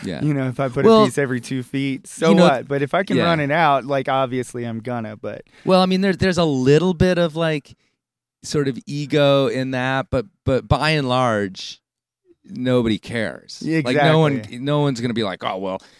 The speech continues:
Speaker 1: he put eight pieces in and I only put seven in, so my
Speaker 2: Yeah.
Speaker 1: se-," like, that exists maybe in some very small-minded sort of people. But the
Speaker 2: Yeah.
Speaker 1: thing is, is that with, with, again, like, some of these other sports, like, the whole,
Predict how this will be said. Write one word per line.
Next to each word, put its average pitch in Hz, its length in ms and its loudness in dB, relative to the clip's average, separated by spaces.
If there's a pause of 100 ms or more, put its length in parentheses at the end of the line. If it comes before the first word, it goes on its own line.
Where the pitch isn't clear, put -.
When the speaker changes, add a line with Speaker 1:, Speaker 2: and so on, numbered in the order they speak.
(180)
Speaker 1:
he 139 160 -2
put 113 240 -2
eight 151 240 -2
pieces 98 480 -8
in 98 180 -6
and 90 160 -12
I 131 160 -4
only 98 160 -8
put - 240 -12
seven 110 400 -6
in, 92 220 -10
so 95 200 -8
my - 120 0
Speaker 2:
Yeah. 143 460 2
Speaker 1:
se-," 135 40 -16 (160)
like, 143 160 -6
that 185 320 4 (680)
exists 135 680 0
maybe 117 480 0
in 101 120 -2
some 104 480 -4
very 95 460 -4
small-minded 90 1200 -6 (140)
sort 95 240 -4
of 87 100 -10
people. 107 480 -6 (180)
But 135 220 0
the 151 80 4
Speaker 2:
Yeah. - 80 2
Speaker 1:
thing 175 200 2
is, 156 180 0
is 117 140 -2
that 113 200 2
with, 107 340 -2
with, 110 360 -6 (460)
again, 113 540 -2
like, 95 280 -6
some 110 200 -6
of 95 60 -4
these 92 160 -4
other 87 160 -4
sports, 117 500 -4
like, 90 200 -8
the 95 160 -6
whole, 113 520 0